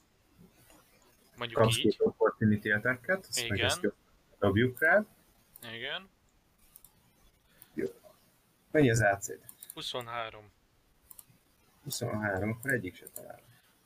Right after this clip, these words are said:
Speaker 1: Igen. Én is ebben reménykedtem, és akkor
Speaker 2: Lepattannak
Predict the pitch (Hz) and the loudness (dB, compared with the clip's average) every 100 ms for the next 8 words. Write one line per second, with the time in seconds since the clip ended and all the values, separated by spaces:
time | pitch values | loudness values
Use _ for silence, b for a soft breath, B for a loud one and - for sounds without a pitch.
0 | - - 135 120 143 190 - _ _ _ | -16 -8 -6 -2 -2 -4 -8 _ _ _
1 | _ _ _ - 117 107 113 117 120 135 | _ _ _ -16 -10 -10 -6 -8 -8 -12
2 | 139 170 - - 165 170 - 160 _ - | -12 -14 -12 -14 -14 -14 -12 -12 _ -4
3 | 120 127 123 127 120 | 2 2 4 0 2